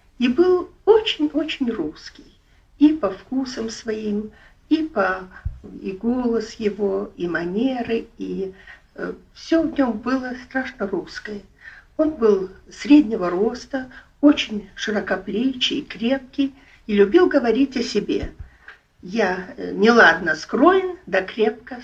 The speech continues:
сшит». Он никогда не болел. Не помню его никогда, кроме разве что маленьких простуд. И, э, к зубному врачу, кажется, он на шестом десятке только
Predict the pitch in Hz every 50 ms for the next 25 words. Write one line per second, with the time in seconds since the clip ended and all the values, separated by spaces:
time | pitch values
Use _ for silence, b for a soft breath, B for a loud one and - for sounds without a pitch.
0 | - - - - - - - - - - - - - - - - - - - -
1 | - - B B B B B B B B 330 392 403 381 - - 339 277 - -
2 | 330 339 330 330 302 262 285 254 233 202 202 175 170 170 170 170 - _ b b
3 | b b b b b - 208 240 247 - 277 240 220 214 196 185 185 180 185 208
4 | 196 196 202 190 - 202 196 196 220 233 - - 247 220 208 190 196 190 190 190
5 | 185 185 185 202 - - - 202 190 180 180 180 175 175 - - - - - 165
6 | - - - - - 233 277 294 - - B B B B B B B B B B
7 | B B _ - - 254 262 254 254 254 B B B B B B - 233 208 208
8 | 196 190 185 - 247 220 254 311 311 294 294 254 240 226 226 - - 285 277 -
9 | 254 226 220 - - - - 202 185 - 226 220 220 226 214 208 208 196 175 170
10 | - - - - 202 - 226 214 208 208 - 190 185 - 202 185 180 185 - -
11 | 208 - - 190 185 - - - 202 196